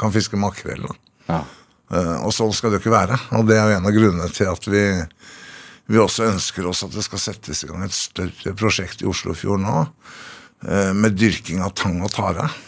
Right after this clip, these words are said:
Speaker 2: Ja.
Speaker 1: for å se om vi kan få igjen livet, og det, det er jo en aktivitet Bellona har mye innsikt i.
Speaker 2: Ja. Dyrkes tang og tare, et større prosjekt. Er det, hvor mange sånne større prosjekter har du,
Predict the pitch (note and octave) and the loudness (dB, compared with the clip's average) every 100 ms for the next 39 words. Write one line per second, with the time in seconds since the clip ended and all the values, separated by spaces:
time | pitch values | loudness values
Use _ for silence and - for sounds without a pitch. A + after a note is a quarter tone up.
0 | - - - - - F#2+ - F2 F#2+ A2+ | -8 -4 -4 -8 -10 -6 -6 -6 -4 -4
1 | G2+ A2 F#2 E2 F#2+ F2 E2+ A#2 A2 G2 | -2 2 2 2 0 0 -2 -2 -2 0
2 | F2+ E2 _ - - - - A2 G#2 F#2 | -2 -2 _ -20 -20 -18 0 4 4 2
3 | F2 G2+ E2 F2+ - - F2+ D#2+ D#2 E2+ | 0 -4 0 0 -2 -2 0 0 -2 -2
4 | E2 F2+ E2+ D#2 - - - - - _ | 0 2 2 0 -4 -8 -10 -14 -14 _
5 | _ _ - - C3+ - - _ _ _ | _ _ -20 -12 -10 -10 -16 _ _ _
6 | _ _ _ _ _ _ _ _ _ _ | _ _ _ _ _ _ _ _ _ _
7 | _ - G2 - - E2+ - F2 D#2+ - | _ 0 0 0 -4 -6 -2 -2 -2 2
8 | E2 E2 - - D#2 D#2 F#2+ F2+ - - | 2 2 -2 -4 -4 -4 -2 0 -2 -8
9 | - - - - F2+ A#2 - _ _ _ | -20 -18 -16 -2 2 2 0 _ _ _
10 | _ _ _ _ _ _ _ _ _ _ | _ _ _ _ _ _ _ _ _ _
11 | _ - A#2 E3 B2+ B2+ A#2 A#2 - G2+ | _ 4 6 6 4 4 2 0 0 2
12 | D#2+ E2 F#2+ - B2+ - F2 - - B2 | 2 2 0 2 0 0 -8 -8 2 4
13 | B2 A#2 A2 | 6 6 6